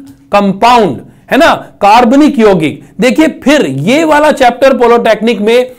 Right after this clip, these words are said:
दोबारा से तीन चैप्टरों को मिलाकर एक chapter बना दिया गया है। देखिए, क्या है इसका नाम, Carbonic yogik, बहुलक एवं plastic।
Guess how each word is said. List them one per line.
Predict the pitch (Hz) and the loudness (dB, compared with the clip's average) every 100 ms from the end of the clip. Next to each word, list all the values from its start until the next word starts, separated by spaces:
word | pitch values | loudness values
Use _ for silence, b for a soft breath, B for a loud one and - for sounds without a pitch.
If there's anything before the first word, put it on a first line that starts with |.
| B 165 | B -6
दोबारा | 208 185 214 233 240 | -2 2 2 4 2
से | 233 269 | 0 -2
तीन | 269 - 233 262 262 | -4 -6 0 2 2
चैप्टरों | 240 220 220 233 | 2 0 0 0
को | 226 233 | 0 0
मिलाकर | 202 208 208 220 | 0 0 0 0
एक | 220 | 0
chapter | 208 196 214 | -2 -2 -2
बना | 190 175 | 0 0
दिया | 175 190 | 0 0
गया | 185 180 | 2 2
है। | 180 240 - B B 190 | 0 -2 -6 B B -2
देखिए, | 196 247 | -2 -2
क्या | 226 214 | -2 0
है | 208 226 | 2 2
इसका | 240 247 | 0 0
नाम, | 214 220 285 | 0 0 -2
Carbonic | - - - 196 208 202 240 254 220 | -6 -8 0 2 2 2 2 0 0
yogik, | 180 170 196 254 - - b b b | 2 2 0 -4 -6 -20 b b b
बहुलक | 147 185 190 220 254 269 277 - | 0 0 2 2 2 0 -4 -4
एवं | 190 202 233 254 | 2 2 4 2
plastic। | 254 185 165 156 - 247 196 | 0 0 0 -2 -4 -2 -2